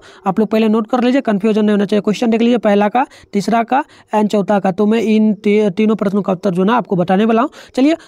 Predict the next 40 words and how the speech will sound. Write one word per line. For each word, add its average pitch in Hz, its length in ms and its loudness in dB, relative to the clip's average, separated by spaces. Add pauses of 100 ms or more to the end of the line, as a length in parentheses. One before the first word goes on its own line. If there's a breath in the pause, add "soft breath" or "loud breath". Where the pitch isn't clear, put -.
(100)
उत्तर 311 260 -2
बताने 277 300 2
से 294 100 -2
पहले 262 300 0
आपको 214 220 -2
बता 190 240 0
देते 190 220 -2
हैं 247 80 0
कि 233 120 -2
कैसे 220 280 0
जो 202 100 0
है 202 60 2
ना 214 100 0
आप 196 160 -4
इस 202 120 -2
पूरे 202 260 0
पीडीएफ़ 190 280 -2
को 202 100 -4
डाउनलोड 180 380 0
कर 247 120 -2
पाइएगा 233 260 0
अपने 208 200 -2
फ़ोन 214 280 -2
के 233 100 -2
माध्यम 220 280 0
से। 285 120 -2
तो - 320 -12
चलिए 254 140 2
फटाफट 214 320 -2
से 220 80 -2
पहले 214 180 0
बता 190 260 0
दूँ, 240 100 0
फिर 208 220 0
मैं 196 120 0
इसका 190 200 -4
आंसर 185 300 -2
भी 190 60 0
आपको 160 180 -2
बताऊँगा। 156 420 -8